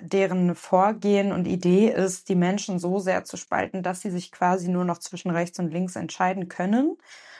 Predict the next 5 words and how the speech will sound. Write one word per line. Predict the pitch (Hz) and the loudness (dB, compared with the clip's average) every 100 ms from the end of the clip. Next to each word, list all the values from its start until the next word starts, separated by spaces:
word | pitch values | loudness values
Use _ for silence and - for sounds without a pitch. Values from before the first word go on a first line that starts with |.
| - _ _ | -20 _ _
Ähm, | - 190 180 185 185 180 180 _ _ _ _ _ _ _ | -4 -2 0 0 0 -2 -4 _ _ _ _ _ _ _
ich | - - | -10 -4
halte | 202 190 202 190 | 0 0 0 -2
das | 180 175 - - | -2 -4 -8 -4
einerseits | 196 202 196 180 185 180 180 180 - - - - | -2 0 -2 -2 -2 0 -2 -4 -8 -18 -18 -18